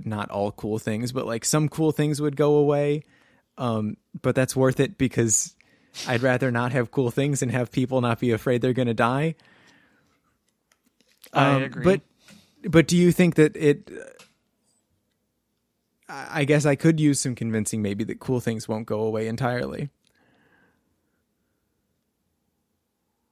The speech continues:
Speaker 1: If that's something you think you would provide. If not, I am very happy to say we can lose some cool things.
Speaker 2: I,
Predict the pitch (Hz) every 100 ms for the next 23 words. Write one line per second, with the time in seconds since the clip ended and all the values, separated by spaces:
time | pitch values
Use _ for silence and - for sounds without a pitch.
0 | _ 131 127 131 120 - - 147 139 120
1 | 113 110 107 107 107 104 107 101 147 71
2 | 202 - _ - 143 - 131 113 - 123
3 | 110 107 - 123 107 104 110 110 113 104
4 | 110 104 104 - 104 101 - _ _ _
5 | _ _ _ _ _ _ _ _ _ _
6 | _ _ _ _ _ _ - 127 120 123
7 | 120 120 - 113 107 110 101 104 113 151
8 | - - _ _ _ _ _ _ _ _
9 | _ _ _ _ _ _ - 190